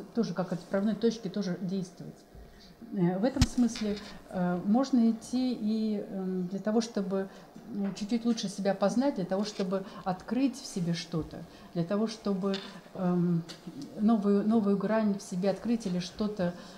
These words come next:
от чего-то уйти, возможно. Иногда это можно сделать, поменяв свой образ, свою од-, свою одежду. Одежда диктует нам жесты,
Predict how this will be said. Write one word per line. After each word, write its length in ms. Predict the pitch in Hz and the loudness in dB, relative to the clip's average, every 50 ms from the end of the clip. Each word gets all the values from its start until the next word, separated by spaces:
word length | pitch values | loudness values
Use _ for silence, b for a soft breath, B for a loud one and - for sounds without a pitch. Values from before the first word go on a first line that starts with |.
| 202 175 B - | -16 -16 B -4
от 220 | - 196 190 175 - | 0 0 0 2 2
чего-то 420 | - 233 220 240 240 220 - 202 | 0 2 4 4 4 4 4 2
уйти, 400 | 185 185 175 - - - 294 330 320 302 190 | 2 2 2 0 2 2 2 2 2 2 -2
возможно. 500 | 180 170 185 180 170 160 156 - 302 - - B B B B 226 202 B - | -2 0 2 4 4 4 2 0 -4 -8 -8 B B B B -14 -16 B -4
Иногда 720 | - 202 190 196 190 185 190 180 - 226 247 277 285 277 262 240 226 226 - - | -2 0 0 0 0 -2 -4 -2 0 2 4 4 4 4 6 6 4 4 2 -2
это 180 | 220 202 - 220 | -4 -2 0 2
можно 260 | 208 214 202 - 208 | 2 2 2 0 0
сделать, 420 | 180 - - 233 277 294 285 240 - | -2 -2 -2 0 0 2 2 0 -2
поменяв 460 | - - 196 196 202 214 233 233 226 | -4 -2 0 2 2 2 2 0 0
свой 220 | - - 214 208 208 | -2 -2 0 0 0
образ, 260 | 185 165 - 147 - - - - - - - | 0 0 -2 -6 -10 -12 -14 -16 -16 -10 -4
свою 220 | 185 180 180 190 | -2 -2 0 0
од-, 460 | 185 180 180 180 202 202 202 - 208 - | 0 -2 -4 -4 -8 -10 -8 -8 -8 -4
свою 220 | - 208 202 202 196 | -2 0 2 2 2
одежду. 400 | 185 185 185 160 - - - - - - - - B B B B B B - - | 2 2 0 -2 -2 -4 -8 -10 -10 -10 -12 -14 B B B B B B -8 -6
Одежда 380 | 196 180 302 330 320 320 - 208 196 - | -2 2 2 2 2 2 -2 -4 -4 -2
диктует 640 | 208 208 185 180 208 202 - - 269 262 247 233 - | 0 0 0 0 -2 -4 -4 -2 0 0 0 0 0
нам 500 | 196 196 208 220 214 214 214 196 185 170 165 | 2 2 2 2 2 0 0 0 -2 -2 -2
жесты, 580 | 165 175 170 165 165 - - - 165 156 165 | 0 0 0 0 -2 -6 -8 -6 -6 -6 -6